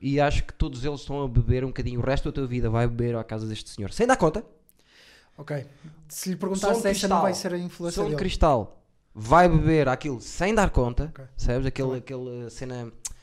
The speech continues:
Speaker 1: Não sei explicar melhor que isto, mas eu sinto
Speaker 2: Eu
Speaker 1: muito
Speaker 2: percebo.
Speaker 1: isso.
Speaker 2: Ok, eu percebo.
Speaker 1: Para rematar, estamos em uma hora e meia, já chega, vai dar o Sporting a seguir. Salvador Martinho é o melhor pensador. É o gajo que pensa. Eu acho, acredito que seja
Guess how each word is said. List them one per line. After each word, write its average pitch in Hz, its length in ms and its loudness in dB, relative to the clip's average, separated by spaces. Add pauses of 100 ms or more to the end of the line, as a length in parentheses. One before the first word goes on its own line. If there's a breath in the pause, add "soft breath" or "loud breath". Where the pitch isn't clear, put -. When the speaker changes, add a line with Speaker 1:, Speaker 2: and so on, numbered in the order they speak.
(120)
Speaker 1:
Não 247 80 -18
sei 240 140 -12
explicar 185 280 -16
melhor 143 140 -16
que 120 120 -18
isto, - 160 -20
mas 127 200 -10
eu 143 240 -4
sinto - 260 -4
Speaker 2:
Eu 214 60 0
Speaker 1:
muito - 120 0
Speaker 2:
percebo. - 280 2
Speaker 1:
isso. - 120 -10
Speaker 2:
Ok, 180 440 -18 (140)
eu 156 60 -18
percebo. 147 280 -18 (360)
Speaker 1:
Para 233 280 4
rematar, 202 640 -4 (120)
estamos 120 320 -12
em 120 120 -10
uma 120 200 -10
hora 120 140 -10
e 123 40 -8
meia, 120 220 -8
já 120 120 -8
chega, 113 320 -4
vai 95 100 -2
dar 98 60 -2
o 101 40 -2
Sporting 113 400 0
a 117 60 -4
seguir. 135 300 -2 (920 loud breath)
Salvador 151 420 2
Martinho 135 300 -4
é 131 40 -8
o - 20 -8
melhor 120 140 -10
pensador. - 460 -4
É 123 120 -4
o 127 100 -4
gajo 151 260 0
que - 60 -18
pensa. 139 400 2 (1000)
Eu 214 160 8
acho, 220 180 6
acredito 202 360 0
que - 60 2
seja 139 360 0